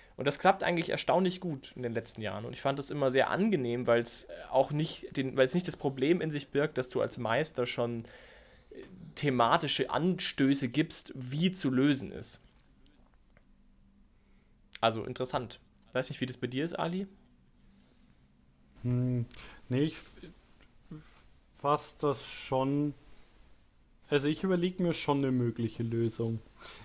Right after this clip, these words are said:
Speaker 2: Im Prinzip auch, weil ich ein bisschen Schiss hab, ähm, sonst ein Logikloch zu haben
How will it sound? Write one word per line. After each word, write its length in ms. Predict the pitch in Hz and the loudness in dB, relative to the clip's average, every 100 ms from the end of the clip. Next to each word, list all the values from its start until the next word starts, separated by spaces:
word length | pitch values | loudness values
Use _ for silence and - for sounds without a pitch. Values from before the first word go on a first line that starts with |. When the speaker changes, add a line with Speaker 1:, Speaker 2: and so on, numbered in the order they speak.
| - | -2
Speaker 2:
Im 80 | 139 | 0
Prinzip 540 | 127 151 - 185 180 | 2 0 0 -4 -4
auch, 380 | 123 127 180 - | 0 2 0 -2
weil 180 | 139 135 | 0 0
ich 300 | 143 - - 190 175 - | 0 -4 -14 -16 -12 -2
ein 160 | 151 123 | 0 2
bisschen 420 | 156 - 139 135 | 0 0 0 0
Schiss 1120 | - - - - - - 180 220 - - - - | -2 -4 -4 -6 -6 -4 -4 -4 -6 -8 -8 -2
hab, 480 | 196 202 220 - - - - - - - _ _ - | 0 2 0 -4 -20 -20 -20 -20 -20 -20 _ _ -4
ähm, 720 | 143 143 143 143 139 139 147 - - - - | 0 2 2 0 0 0 -2 -6 -20 -20 -12
sonst 640 | - - 143 151 151 - | -6 0 2 2 -2 -2
ein 100 | 139 | 0
Logikloch 680 | 135 151 151 120 117 113 - | 2 0 -2 -2 0 0 -2
zu 280 | - 117 107 | -6 -4 -2
haben 320 | 107 113 | 0 0